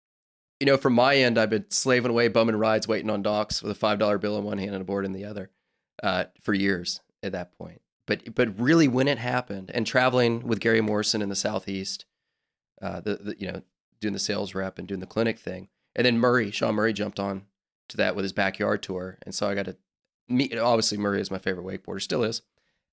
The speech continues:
Uh, and I got to hop on the backyard tour and help out and do those clinics. I was just kind of, my head was just spun. I was like, "I can't believe this." Even that would have been a successful run in wakeboarding, that I got to help out with Murray doing clinics for a couple months one summer. Would have been,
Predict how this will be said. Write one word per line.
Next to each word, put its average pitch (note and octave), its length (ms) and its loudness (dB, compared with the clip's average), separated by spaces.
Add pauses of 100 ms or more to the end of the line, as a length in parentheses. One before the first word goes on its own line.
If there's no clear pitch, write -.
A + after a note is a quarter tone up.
Uh, G#2 300 2 (1400)
and A2+ 100 4
I A2+ 60 4
got A2+ 60 2
to G#2+ 40 0
hop A2 240 0
on G#2 80 4
the G2+ 80 0
backyard G#2+ 440 0
tour G#2 140 -4
and G2+ 80 -2
help G#2+ 200 2
out G#2+ 80 4
and G2+ 100 -6
do G#2 80 -2
those A#2+ 220 0
clinics. - 500 -12
I G#2 140 -8
was G#2+ 180 -10 (140)
just C3 200 -4
kind C3 160 0
of, A2+ 60 0
my A2+ 140 0
head C3+ 200 0
was A#2 120 -4
just G2 120 -6
spun. G3+ 300 -6
I - 60 -14
was - 100 -10
like, A2+ 120 -8
"I A#2 60 -6
can't - 200 -8
believe A2+ 220 -6
this." - 280 -6
Even C#3+ 300 -2
that C3 400 0 (400)
would B2 100 2
have A2+ 80 2
been A#2 80 4
a A2 60 0
successful - 440 -4
run G#2 280 0
in F#2+ 60 -6
wakeboarding, F#2 480 -8 (180)
that G#2 80 -6
I G#2 60 0
got G#2+ 80 -2
to G#2 60 -4
help G#2 200 -4
out G2+ 160 -4
with F#2 80 -8
Murray G2 240 -4
doing F#2+ 180 -8
clinics F#2+ 260 -8
for F#2 120 -10
a F#2+ 40 -8
couple F#2 220 -12
months F2+ 240 -10
one F#2+ 80 -14
summer. E2+ 320 -8
Would A#2+ 160 -2
have A2+ 80 -2
been, A#2 300 -6